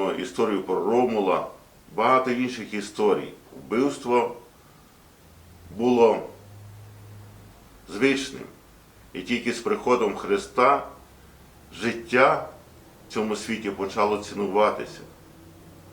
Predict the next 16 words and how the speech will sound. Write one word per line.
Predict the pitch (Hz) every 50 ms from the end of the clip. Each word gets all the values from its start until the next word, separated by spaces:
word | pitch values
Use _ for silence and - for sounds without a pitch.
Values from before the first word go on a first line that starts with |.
| - - - - - - - - - - - - - - - -
Почали | 101 113 - 135 135 135 135 127 120 110 98 - - - - - -
робити | 98 110 110 107 120 123 117 110 101
так, | - - 131 139 147 - - - - - - - - - - - - - - - - - -
що | - 120 113 104 95 - - - - - - - - - - - - - - -
при | - 113 120 117 117 104 - -
імператорі | 110 120 - 120 117 120 120 110 107 107 107 -
Константині | 101 107 101 - - 110 101 101 - 135 139 139 127 110 95 80 - -
було | 92 101 107 113 110 110
наказано | 110 104 - - 123 131 135 - - 101 90 82 73 - - - - - _ _ -
доглядати | 80 92 104 101 104 104 101 101 98 123 123 131 123 - - - 76 - - - - - - - - - -
за | - 85 95 95
бідними | 92 110 120 107 101 98 95 90 85
вдовами | 80 76 107 117 113 110 95 87 85 82 78
і | 85
їхніми | 101 101 - - 87 90 87 87 80 - - - 87
дітьми. | 98 98 - - 92 87 78 71